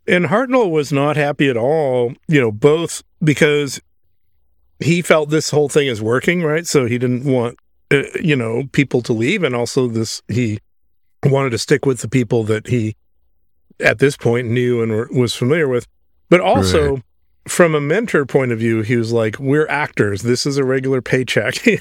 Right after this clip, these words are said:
Speaker 1: know, as an actor,
Speaker 2: <laughs>
Speaker 1: you do not walk away from a regular paycheck, you know?
Speaker 2: <laughs> Yeah.
Speaker 1: And I think she has acknowledged that at that point, she was sort of too young to really understand that,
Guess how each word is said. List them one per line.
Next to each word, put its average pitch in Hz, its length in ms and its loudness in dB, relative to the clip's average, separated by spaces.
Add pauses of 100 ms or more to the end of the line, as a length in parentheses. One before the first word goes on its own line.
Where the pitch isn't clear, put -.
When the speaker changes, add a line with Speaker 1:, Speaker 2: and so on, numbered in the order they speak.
Speaker 1:
know, 180 160 4
as 175 140 0
an 147 140 2
actor, 135 440 2 (200)
Speaker 2:
<laughs> - 180 -4
Speaker 1:
you 131 140 2
do 139 180 0
not 147 220 -2
walk 135 220 0
away 123 260 2
from 123 180 0
a 120 60 2
regular 113 340 0
paycheck, 110 580 0
you 107 160 0 (200)
know? 117 140 2 (100)
Speaker 2:
<laughs> 104 140 -2 (440)
Yeah. 98 300 0
Speaker 1:
And 196 100 4
I 226 60 2
think 240 180 -2
she 247 180 0
has 226 140 0
acknowledged 151 720 0
that 143 140 6
at 131 100 0
that 147 220 4
point, 147 360 2
she 139 220 -2
was 127 240 0
sort 135 180 0
of 117 100 -6
too - 200 0
young 123 380 0
to 117 100 0
really 113 520 0 (340)
understand 123 600 0
that, 131 260 -2